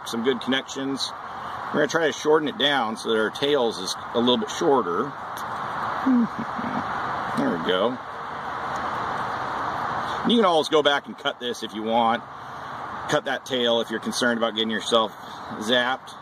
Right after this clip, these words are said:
And all we're gonna do is tie it a second time here. There we go. So now we got, our power is gonna co-, come down our line. It's gonna provide power right here.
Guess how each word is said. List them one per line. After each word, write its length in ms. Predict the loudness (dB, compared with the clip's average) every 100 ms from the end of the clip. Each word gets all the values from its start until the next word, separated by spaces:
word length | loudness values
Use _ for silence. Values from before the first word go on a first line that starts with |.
| -16 -16 -14 -12 -12 -10 -10 -10 -8 -6 -6 -4 -2
And 100 | 2
all 140 | 4 6
we're 160 | 4
gonna 260 | 4 0 0
do 380 | 0 2 2 2
is 920 | 0 -2 -4 -4 -4 -4 -4 -2 -2 -2
tie 180 | 0 0
it 40 |
a 40 | 0
second 300 | -2 -2 -4
time 440 | -2 0 0 -2
here. 200 | -4 -4 -4 -6 -6 -4 -4 -2 -2 -2 -2 -2 -2 -2 -2 0 0 0 0 0 0 0 0 0 0 0 0 0 0 0 0 0 -2 -2 0 0 0 0 0 2
There 100 | 0
we 60 |
go. 360 | 4 4 4 0 -6 -14 -12 -10 -10 -8 -6 -6 -2 2
So 60 |
now 160 | 4 4
we 80 | 6
got, 300 | 6 6 2 -10 -14 -12 -6 -2
our 60 | 2
power 360 | 8 10 8
is 80 | 6
gonna 180 | 0 -2
co-, 280 | 4 6 6 4 4
come 240 | 6 6
down 200 | 6 6
our 120 | 6
line. 420 | 8 8 8 4 -2 -8 -8
It's 80 | 0
gonna 160 | 2 2
provide 400 | 4 6 6 6
power 240 | 4 6 6
right 200 | 4 4
here. 360 | 6 8 6